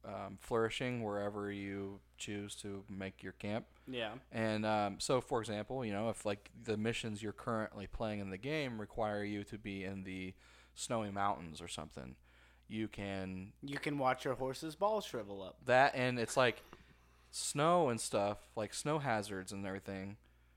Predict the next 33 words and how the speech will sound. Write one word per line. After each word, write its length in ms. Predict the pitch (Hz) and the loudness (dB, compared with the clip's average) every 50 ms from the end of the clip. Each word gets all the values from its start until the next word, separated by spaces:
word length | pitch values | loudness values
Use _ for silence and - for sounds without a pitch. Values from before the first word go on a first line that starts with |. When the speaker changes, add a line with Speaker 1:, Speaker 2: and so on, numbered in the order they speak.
| _ _ _ | _ _ _
Speaker 1:
can 480 | - - 117 110 107 107 107 104 110 - - _ _ | -4 -2 0 0 2 0 -2 -4 -6 -10 -14 _ _
prevent 400 | - - 113 107 113 117 131 - 117 | -6 -4 -4 0 2 2 2 2 0
you 160 | 113 110 107 | 0 -2 -2
Speaker 2:
So, 160 | - - 117 | 0 0 0
Speaker 1:
from 260 | 110 107 107 107 - - - - | 0 0 0 -2 -6 -8 -8 -4
Speaker 2:
avalanches. 960 | 113 113 113 117 110 110 104 110 135 139 - - - 82 76 73 - - - - - | -2 -2 -2 -2 -6 -4 -4 -4 -4 -6 -8 -10 -12 -12 -12 -16 -18 -18 -18 -2 2
Speaker 1:
Well, 100 | 160 165 | 6 8
not 140 | 185 190 196 | 8 8 8
even 160 | 180 165 151 | 6 6 4
just 160 | 151 139 - | 2 2 6
that. 240 | - 202 202 165 104 | 8 10 10 10 8
It's 160 | 120 - - | 4 4 4
like 160 | 143 131 - | 4 4 4
if 80 | - - | 0 -2
the 80 | - 110 | -2 -2
blizzard 380 | 107 120 127 143 151 135 110 - | 2 4 4 6 6 4 0 0
comes 240 | - 107 98 - | -2 -4 -4 -4
through 200 | - - 107 98 | -6 -6 -4 -4
randomly. 500 | 95 90 92 90 90 85 76 69 78 - 113 - 110 - | -2 -2 -4 -4 -6 -6 -8 -10 -10 -12 -14 -18 -16 -12
Speaker 2:
Blizzards. 640 | 120 120 127 131 123 120 107 95 101 101 - - | -10 -8 -8 -8 -8 -10 -12 -12 -14 -16 -16 -6
Speaker 1:
That 160 | - 113 139 151 | -2 -2 0 2
means 280 | 143 139 127 113 113 | 2 0 0 -2 -4
you, 120 | 117 120 - - 67 64 | -6 -8 -10 -12 -14 -10
you 200 | 110 120 113 117 | -2 0 0 0
can 180 | - - 120 110 | 2 2 2 4
either 360 | 110 110 110 107 104 101 101 - | 4 4 4 4 2 2 0 2
go 180 | 117 120 123 | 6 8 8
out 220 | 120 120 127 127 117 | 10 10 8 6 4
and 100 | 107 104 | 2 4
risk 380 | 110 120 123 - - - - - - - | 6 6 6 4 2 -4 -8 -12 -14 -8
your 160 | 123 113 107 | -2 -2 0
horse 260 | 98 113 110 110 107 - | 2 4 4 4 4 2
dying 600 | - 113 104 104 104 104 113 123 127 143 147 | 2 2 4 4 4 4 2 0 0 -2 -6